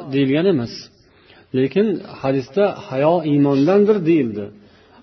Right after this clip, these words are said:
Ammo yana bir hadisda iymon nima deb Jabroil alayhissalom so'raganlarda, "Al iymanu, mal iymanu?" deganlarda, "An tu'mina billahi va malaikatihi va kutubihi va rusulihi val yawmil akhir val qadari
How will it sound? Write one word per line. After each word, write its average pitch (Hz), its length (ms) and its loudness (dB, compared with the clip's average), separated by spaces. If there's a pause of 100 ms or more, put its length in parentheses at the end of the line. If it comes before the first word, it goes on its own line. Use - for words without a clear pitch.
Ammo 175 320 2
yana 170 240 2
bir 156 80 0
hadisda 143 520 -4 (520)
iymon 160 440 4
nima 196 400 6
deb 165 160 0
Jabroil 147 560 0
alayhissalom 151 600 -4
so'raganlarda, 139 640 0
"Al 135 140 -4
iymanu, 156 600 0 (1160)
mal 151 240 2
iymanu?" 190 500 6
deganlarda, 147 680 0 (320)
"An 131 140 -8
tu'mina 143 420 0
billahi 143 520 -2
va 135 100 2
malaikatihi 139 840 -2
va 123 80 -2
kutubihi 139 480 -4
va 127 120 0
rusulihi 143 560 -2
val 117 140 -2
yawmil 139 440 0
akhir 147 340 0
val 123 200 0
qadari 147 440 -2